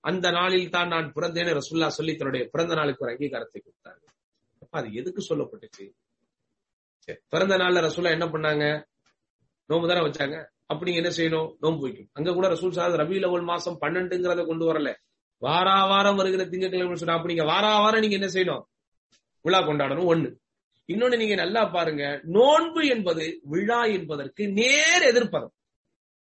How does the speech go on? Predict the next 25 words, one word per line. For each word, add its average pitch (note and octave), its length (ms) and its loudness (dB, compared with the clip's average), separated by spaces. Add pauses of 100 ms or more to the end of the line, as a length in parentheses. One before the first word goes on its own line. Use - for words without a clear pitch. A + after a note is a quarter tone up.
(760)
ஸல்லல்லாஹு D#3 180 -10
அலைஹி D#3 320 2
வஸல்லம் D3+ 160 -4
அவர்கள் D#3 600 0
மதீனாவிற்குள் D#3 540 -2
வருகிறார்கள். D#3+ 600 -2 (560)
ஒரு E3 320 2
விழாவில் F#3 460 2
மதீனத்து F3+ 420 -4
மக்கள் D#3+ 280 -2
பிஸியா E3 360 2
இருக்கிறாங்க. D#3 480 -2 (320)
அப்போ E3+ 300 0
ரசூலுல்லாஹ் F3+ 400 2
சொல்றாங்க, F3+ 320 -2
"இஸ்லாத்தில் F3+ 420 0
இரண்டே F3 360 0
இரண்டு E3 320 -2
ஈது D3 260 -4
தான்" C3+ 300 -4
அப்படின்னு D#3 300 -2
சொல்லி D3+ 260 -4
நமக்கு E3+ 280 -4
என்ன E3+ 140 -2
செய்றாங்க? D#3 500 0